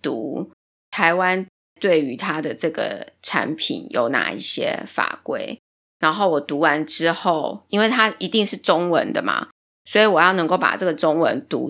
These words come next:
懂，然后讲给我们公司里面的其他人听，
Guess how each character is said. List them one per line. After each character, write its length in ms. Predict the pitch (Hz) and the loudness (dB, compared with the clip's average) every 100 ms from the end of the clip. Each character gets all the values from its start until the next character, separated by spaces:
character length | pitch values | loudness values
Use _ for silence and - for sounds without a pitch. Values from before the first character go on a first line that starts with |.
| - | -2
懂， 240 | 135 104 - _ _ _ | -2 -2 -6 _ _ _
然 260 | - 143 160 | 0 0 0
后 480 | 208 208 175 151 143 | 0 2 2 -2 -6
讲 280 | - 113 156 | 0 0 0
给 180 | 151 110 | 0 0
我 140 | 107 | -2
们 180 | 87 - | -8 -10
公 240 | - 135 160 | -2 -2 0
司 260 | - 151 | -2 -2
里 120 | - | -4
面 240 | - 147 135 | -4 -4 -2
的 300 | - - - | -4 -4 -4
其 180 | - - | -4 -4
他 240 | 170 151 | -2 -4
人 300 | 143 110 82 | -2 -4 -4
听， 440 | - - 117 - | -6 -4 -4 -6